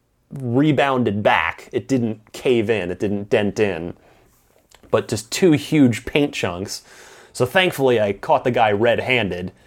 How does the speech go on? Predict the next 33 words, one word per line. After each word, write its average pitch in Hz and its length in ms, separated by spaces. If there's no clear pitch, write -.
and 127 120
he 135 60
was 147 220
really 127 280
nice 110 240
about 90 240
it. 87 80
He 87 60
totally 101 340
was 92 140
apologetic 107 1120
and 90 360
felt 95 220
very 95 200
bad 92 220
about 90 220
it. 85 120
And, 90 260
uh, 82 400
I'm, 104 320
I'm 120 180
getting 127 260
it, - 260
getting 123 260
the 107 60
car, 117 360
getting 131 180
the 107 60
bumper 110 280
repainted 107 480
next 98 280
week. 120 320
But, 95 240